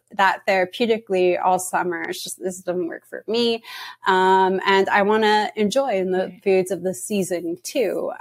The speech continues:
Speaker 1: as well. Now that I'm in California, they are here more year round, but in places like Toronto, they're definitely not. So enjoy the local, um, good quality food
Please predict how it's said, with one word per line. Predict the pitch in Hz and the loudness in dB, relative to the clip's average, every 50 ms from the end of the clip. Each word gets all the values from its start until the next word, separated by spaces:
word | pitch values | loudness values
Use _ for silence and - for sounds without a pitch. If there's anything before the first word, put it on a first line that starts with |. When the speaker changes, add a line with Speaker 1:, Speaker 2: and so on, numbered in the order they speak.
| - - | -8 -4
Speaker 1:
as | 220 208 208 180 | 0 0 0 2
well. | 214 220 202 196 202 214 - | 4 4 4 4 2 0 2
Now | 226 214 214 | 2 4 4
that | 214 | 4
I'm | 202 196 202 | 4 4 4
in | 202 190 | 2 2
California, | 196 180 175 180 - 233 214 196 185 180 180 | 2 0 0 0 0 0 2 2 2 2 2
they | 175 185 180 | 2 2 0
are | - - 185 190 | 2 4 2 2
here | 185 180 190 180 180 | 2 2 2 2 2
more | 185 175 175 | 2 0 0
year | 170 170 170 165 165 | 0 0 0 0 -2
round, | 165 170 160 165 170 185 190 - - | -2 -2 -2 -2 -4 -6 -8 -2 0
but | 196 190 180 - | 2 2 2 2
in | - 196 185 | 0 -2 -2
places | - 208 180 185 185 - 180 180 - | 0 0 0 0 0 -2 -6 -6 -4
like | - 175 170 - | -6 -8 -6 -8
Toronto, | - - 180 180 180 175 180 170 180 190 | -6 -2 0 0 0 0 -2 -2 -2 -2
they're | 196 214 214 | 0 0 2
definitely | 208 240 240 240 - 165 165 185 185 180 | 2 2 0 2 -2 -4 -2 0 2 2
not. | 175 175 180 180 180 175 - _ - - - - - - _ | 2 0 0 0 0 -2 -2 _ -20 -18 -18 -18 -18 -18 _
So | - - - 214 208 208 202 202 202 | -2 2 4 4 6 6 6 4 4
enjoy | 190 190 196 190 196 202 202 202 | 4 4 4 2 4 2 2 4
the | 190 202 190 | 4 4 4
local, | 190 190 185 - 190 185 180 180 180 175 175 - | 2 2 2 2 2 4 4 4 4 2 0 0
um, | - 180 175 175 175 175 175 180 | -2 0 0 0 0 0 -2 0
good | - 190 180 | 0 0 -2
quality | - - 175 180 180 180 185 | 0 -2 0 0 0 0 -2
food | 180 185 202 196 196 196 190 185 180 | 0 0 2 2 4 4 2 2 -2